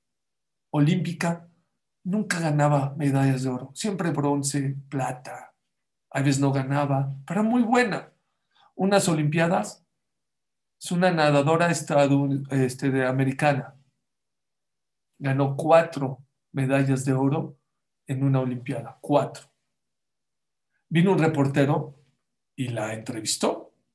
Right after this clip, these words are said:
Le dijo, "Oiga, ¿le puedo hacer una pregunta? ¿Cómo le hizo?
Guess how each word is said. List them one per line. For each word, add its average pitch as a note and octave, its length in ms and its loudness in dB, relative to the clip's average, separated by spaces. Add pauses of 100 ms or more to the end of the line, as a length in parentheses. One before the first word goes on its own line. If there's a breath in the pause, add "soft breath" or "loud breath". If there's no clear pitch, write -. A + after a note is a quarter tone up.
(240)
Le C3 100 -8
dijo, B2+ 180 -8
"Oiga, C#3 500 -2
¿le B2 120 -14
puedo C3+ 160 -10
hacer D#3 100 -6
una C#3 140 -2
pregunta? B2+ 600 -6 (520)
¿Cómo C#3+ 240 -2
le C#3 120 -2
hizo? C#3 440 -8